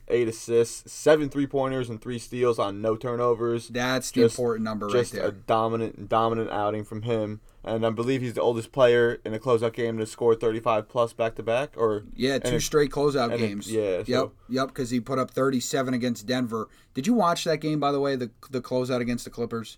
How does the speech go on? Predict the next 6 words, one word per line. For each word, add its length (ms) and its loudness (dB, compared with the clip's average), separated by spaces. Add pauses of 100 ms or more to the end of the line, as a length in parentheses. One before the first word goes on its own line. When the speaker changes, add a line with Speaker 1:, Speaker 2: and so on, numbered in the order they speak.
Speaker 1:
Oh, 120 4
yeah. 280 -4
Speaker 2:
He 220 0
was 260 2 (220)
utterly 500 4
ridiculous. 880 -2